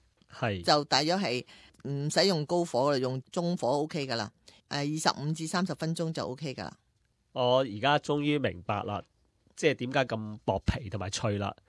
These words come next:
Speaker 1: 就係原來要咁樣做，反覆咁樣做呢，三次下，慢慢將啲皮整薄佢，
Speaker 2: 嗯。
Speaker 1: 跟住先至係真係整熟佢。
Speaker 2: 但係刮完皮呢，你又要，誒，即係好似你做完磨砂呢，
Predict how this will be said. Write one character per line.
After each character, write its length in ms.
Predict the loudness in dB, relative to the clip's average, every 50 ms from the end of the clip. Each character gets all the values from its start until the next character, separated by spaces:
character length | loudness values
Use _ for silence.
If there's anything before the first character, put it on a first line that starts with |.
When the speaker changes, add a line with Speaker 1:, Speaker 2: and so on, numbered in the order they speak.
| _ _ _ _
Speaker 1:
就 100 | 0 2
係 60 | 4 4
原 120 | 4 2
來 80 | 2 2
要 160 | 2 4 4 4
咁 360 | 2 2 -2 -2 0 2 4
樣 120 | 6 4
做， 280 | 6 4 4 2 2 2
反 220 | 0 0 0 0 0
覆 120 | 0 0
咁 80 | 0 2 2 2
樣 80 | 2
做 180 | 2 2 2 2
呢， 280 | 2 4 4 4 2
三 420 | 2 2 4 4 6 4 4 2 0
次 220 | -2 -4 -4 -4
下， 280 | -4 -4 -4 -4 -4 -6 -8 _ _ _ _
慢 200 | -2 -2 0 2
慢 180 | 4 4 2 2 2 2
將 140 | 4 4 4
啲 60 | 4
皮 180 | 2 -2 -6 -6
整 220 | -6 -6 -6 0
薄 120 | 2 2 2 2
佢， 300 | 0 -6 -6 -6 -6 -10 _ _ _ _ _ _ _
Speaker 2:
嗯。 160 | -8 -8 -8 0 2
Speaker 1:
跟 120 | 2 2
住 100 | 2 2
先 180 | -2 -2 -2 -2
至 140 | -4 -6 -8
係 320 | -6 -6 -6 -6 -6 -8 -10 -12 _ _ -2
真 160 | 0 0 0
係 240 | 0 -2 -2 -4 -6
整 160 | -10 -10 -8 -6
熟 140 | -4 0 2
佢。 100 | 4 6
Speaker 2:
但 20 | 6
係 140 | 6 6
刮 120 | 6 6 6
完 240 | 6 2 -2 -2 -2
皮 240 | 0 2 2 4
呢， 220 | 4 4 6 6 6
你 160 | 6 6 6
又 180 | 6 6 6 4
要， 180 | 4 4 4 4 4 4 2 0
誒， 260 | 0 0 0 0 0
即 120 | 2 2
係 80 | 2 4
好 100 | 2 2
似 120 | 2 2
你 80 | 2 2
做 140 | 0 0 -2
完 100 | -2 -2 -2 0
磨 300 | 0 2 2 2 2 0
砂 420 | 0 2 4 4 6 6 6 6
呢， 440 | 6 6 4 4 4 2 0 -2 -4